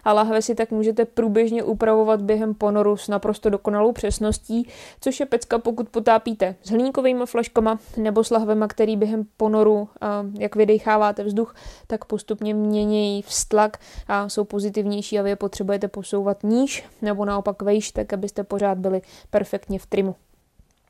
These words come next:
Jak jsem říkala, ke křídlu vyšlo celý video a taky článek. Ehm, je tam všechno pěkně vidět, takže se na něj můžete mrknout.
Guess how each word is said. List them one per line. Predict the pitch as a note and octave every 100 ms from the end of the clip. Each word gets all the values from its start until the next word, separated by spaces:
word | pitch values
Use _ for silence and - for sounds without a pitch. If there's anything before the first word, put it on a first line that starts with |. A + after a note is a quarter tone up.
| _ -
Jak | A3+
jsem | B3+
říkala, | A#3+ A#3 B3+ A#3+
ke | A#3
křídlu | A3 - A3 A3
vyšlo | G#3+ - A3+
celý | - G#3+ G3
video | G3+ C4+ D4+ - - -
a | G#3+
taky | G#3+ -
článek. | G#3+ B3 C#4 C#4+ - - -
Ehm, | G#3 G#3+ G#3+ G#3
je | A3
tam | A3+
všechno | A3 A#3 A#3
pěkně | A3 A#3 A3+
vidět, | G#3 A3 -
takže | - G#3+ G#3
se | -
na | G3+
něj | G3 G3
můžete | F#3+ F#3 -
mrknout. | F#3+ - - F#3